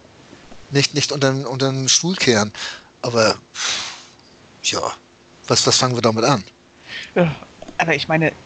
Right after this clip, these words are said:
Speaker 2: selbst seine aktive Karriere als Spieler beim H S V war ja schon so sehr wechselhaft, dass er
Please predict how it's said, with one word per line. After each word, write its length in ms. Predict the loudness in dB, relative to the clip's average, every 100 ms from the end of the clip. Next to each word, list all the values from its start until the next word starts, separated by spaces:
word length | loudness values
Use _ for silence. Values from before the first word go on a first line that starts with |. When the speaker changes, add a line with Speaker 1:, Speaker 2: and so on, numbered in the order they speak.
| -4
Speaker 2:
selbst 280 | 2 2 2
seine 280 | 2 0
aktive 460 | -4 -8 -4 -2 -4
Karriere 640 | 0 0 2 0 2 0 0
als 160 | 0
Spieler 360 | 2 4 6 4
beim 240 | 4 2
H 140 | 4 4
S 100 | 4
V 240 | 2 2
war 100 | 2
ja 140 | 2 2
schon 240 | 2 2
so 180 | 2 -2
sehr 220 | 0 0 2
wechselhaft, 520 | 0 -2 -2 -4 0
dass 160 | 0 4
er 180 | 2